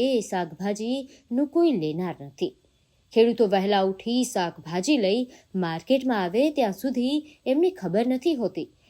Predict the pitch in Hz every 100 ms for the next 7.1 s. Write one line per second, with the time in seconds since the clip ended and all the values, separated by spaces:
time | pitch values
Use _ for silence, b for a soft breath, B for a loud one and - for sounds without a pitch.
0 | _ - 214 208 202 214 202 185 220 196
1 | 247 254 185 151 190 170 - 190 - 156
2 | 175 151 - _ _ _ - 175 170 170
3 | 165 202 190 269 - 262 165 - 185 160
4 | 156 180 156 151 147 - 139 _ _ _
5 | _ _ _ _ _ _ _ 214 202 180
6 | 170 165 151 b b b - 240 196 185
7 | 165